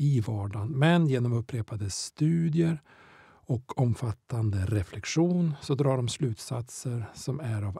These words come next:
allmänt intresse. Jag skulle vilja säga att det finns tre olika typer av pedagogisk forskning. För det första så har vi den mer eller mindre fria grundforskningen.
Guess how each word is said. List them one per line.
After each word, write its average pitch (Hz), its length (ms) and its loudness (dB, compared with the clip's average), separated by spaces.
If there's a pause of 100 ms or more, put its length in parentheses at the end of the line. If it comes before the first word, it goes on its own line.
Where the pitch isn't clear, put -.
allmänt 107 720 -2
intresse. 107 600 -6 (1600)
Jag 160 160 4
skulle - 160 -2
vilja 151 160 6
säga 131 240 2
att 120 80 -2
det 123 60 -2
finns 123 220 0
tre 151 300 2
olika 107 320 0
typer 110 320 -6
av 107 60 -2
pedagogisk 104 640 -4
forskning. - 480 -12 (880)
För - 120 -2
det 139 60 4
första 170 340 2
så 147 120 4
har 127 160 4
vi 123 60 2
den 117 260 2
mer 127 140 4
eller 120 140 2
mindre 110 360 2
fria 123 720 0
grundforskningen. 120 1120 0